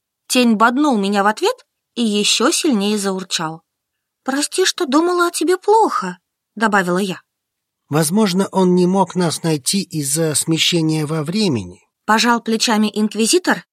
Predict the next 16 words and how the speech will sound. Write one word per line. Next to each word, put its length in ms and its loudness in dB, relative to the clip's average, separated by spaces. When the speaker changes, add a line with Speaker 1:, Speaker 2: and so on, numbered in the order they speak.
Speaker 1:
косясь 480 -2
на 100 0
мои 220 2
нежности 640 2
с 100 -2
тенью 440 -2
с 140 -6
лёгкой 420 0
опаской. 600 -4
Speaker 2:
«И 100 -6
если 680 0
бы 200 0
мы 120 0
сами 420 0
не 220 0
выбрались, 760 0